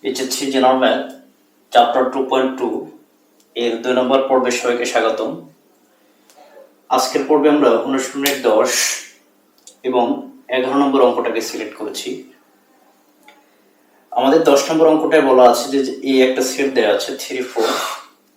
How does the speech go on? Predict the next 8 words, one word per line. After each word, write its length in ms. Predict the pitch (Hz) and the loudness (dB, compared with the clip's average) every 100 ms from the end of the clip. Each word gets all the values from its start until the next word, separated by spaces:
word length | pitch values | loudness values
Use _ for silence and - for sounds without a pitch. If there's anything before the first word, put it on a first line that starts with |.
| _ _ _ _ _ 120 | _ _ _ _ _ -6
এবং 120 | 123 120 | -4 -2
বি 80 | 139 156 | 2 2
একটা 180 | 160 160 | 2 -2
সেট 160 | - 147 139 | -2 -2 2
দেয়া 140 | 117 | 2
আছে 120 | - 139 | 0 0
যার 140 | 127 120 | 0 0
উপাদান 280 | 120 123 | 2 0